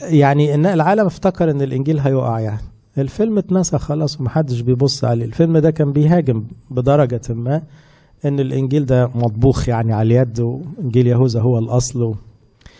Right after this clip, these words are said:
عادي، واتنسى. إنجيل برنابا لما طلع وعمل فرقعة في وقت،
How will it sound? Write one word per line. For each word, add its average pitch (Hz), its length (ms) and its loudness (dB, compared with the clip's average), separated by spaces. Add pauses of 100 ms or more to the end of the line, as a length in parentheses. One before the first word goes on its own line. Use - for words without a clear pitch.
(720)
عادي، 190 300 0 (240)
واتنسى. 160 440 0
إنجيل 135 260 2
برنابا 151 420 2
لما 123 260 2
طلع 143 300 2
وعمل 131 360 0
فرقعة 123 500 0
في - 180 -4
وقت، - 300 -6